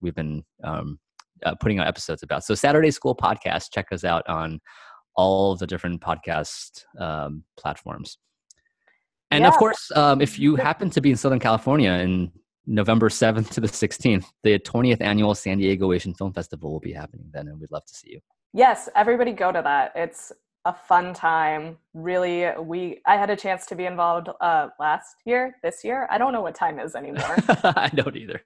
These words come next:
Speaker 2: Sometime in the past. Uh, and it was a blast. And I definitely echo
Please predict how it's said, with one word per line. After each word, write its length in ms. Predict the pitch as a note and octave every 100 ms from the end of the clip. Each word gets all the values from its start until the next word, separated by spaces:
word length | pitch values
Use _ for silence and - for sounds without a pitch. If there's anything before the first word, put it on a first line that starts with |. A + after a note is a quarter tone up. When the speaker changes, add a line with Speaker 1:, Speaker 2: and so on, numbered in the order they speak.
| _
Speaker 2:
Sometime 1080 | - - C4+ C#4+ C4+ C4+ G3+ F3+ A3 A3+ - A3+
in 140 | A#3
the 80 | A3+
past. 600 | A3 D3 - D4 - - -
Uh, 340 | G#3 G3 F#3 F3+
and 140 | G#3 G#3
it 80 | G#3+
was 220 | G#3 F#3+
a 80 | G3+
blast. 600 | F3 F3 D#3+ D3+ - - -
And 400 | F3 E3+ E3 E3
I 180 | - E3
definitely 500 | E3+ D#3+ F#3 E3 F3
echo 640 | E3 E3+ E3+ D#3+ D#3 D#3+